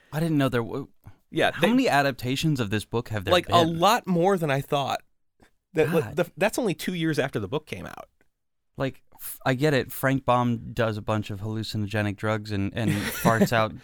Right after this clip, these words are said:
Speaker 1: six Wizard of Oz books, but,
Speaker 2: <laughs>
Speaker 1: but the, like, I, di-, I had no idea that all of this had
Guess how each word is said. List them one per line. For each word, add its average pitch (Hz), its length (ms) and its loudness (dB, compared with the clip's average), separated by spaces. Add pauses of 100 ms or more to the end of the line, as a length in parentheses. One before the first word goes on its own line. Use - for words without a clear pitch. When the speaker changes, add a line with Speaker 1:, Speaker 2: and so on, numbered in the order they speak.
(160)
Speaker 1:
six - 320 -8
Wizard 113 240 -6
of 107 100 -8
Oz 127 220 -2
books, - 400 -8
but, 160 640 -2
Speaker 2:
<laughs> - 40 -10
Speaker 1:
but 135 240 -2
the, 143 140 -2
like, 131 200 -2
I, 135 120 4
di-, 175 140 2
I 147 120 2
had 160 120 0
no 151 160 2
idea 147 240 2
that 131 160 -4
all 123 220 0
of 104 120 -4
this 127 340 0
had 117 260 -8